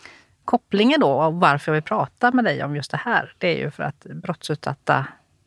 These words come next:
de mår inte så bra. Och det här gör de under väldigt lång tid. Och att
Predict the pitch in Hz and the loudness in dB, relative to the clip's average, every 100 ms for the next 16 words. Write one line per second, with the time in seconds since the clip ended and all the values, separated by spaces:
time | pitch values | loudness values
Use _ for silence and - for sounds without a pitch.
0 | _ 170 170 160 151 143 143 135 117 - | _ -4 -2 -4 -6 -4 -4 -4 -8 -12
1 | - _ _ _ - - 135 - 143 180 | -18 _ _ _ -20 -10 -6 -4 0 0
2 | 240 - _ _ _ _ _ 160 151 143 | -2 -8 _ _ _ _ _ -6 -4 -4
3 | 143 160 160 151 143 131 143 - - 156 | -8 -10 -4 -2 0 -2 -4 -16 -6 -4
4 | 131 131 135 135 131 123 139 123 123 - | -2 -2 -2 -2 -4 -2 -2 -2 -4 -6
5 | 240 214 - _ - - - _ _ _ | -4 -4 -8 _ -20 -20 -20 _ _ _
6 | _ _ 185 190 170 175 - _ _ _ | _ _ 2 4 4 2 -2 _ _ _
7 | 180 - _ - - | -2 -2 _ -14 -14